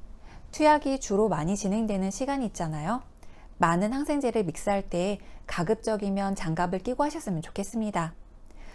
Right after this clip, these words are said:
실제로 정말 어렵겠지만 그렇게 해야만 한다는 인식을 갖고 계셨으면 좋겠습니다. 내성 얘기가 좀 길어졌는데요.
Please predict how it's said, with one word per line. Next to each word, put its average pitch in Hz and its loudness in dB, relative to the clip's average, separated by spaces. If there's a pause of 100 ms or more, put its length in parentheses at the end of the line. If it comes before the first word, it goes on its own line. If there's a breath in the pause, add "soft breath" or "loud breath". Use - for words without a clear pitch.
실제로 285 4
정말 185 2
어렵겠지만 196 0 (280 loud breath)
그렇게 214 2
해야만 240 -2
한다는 226 0
인식을 180 0
갖고 185 -6
계셨으면 202 -2
좋겠습니다. 160 -6 (1160 loud breath)
내성 226 2
얘기가 170 0
좀 214 -2
길어졌는데요. 202 -2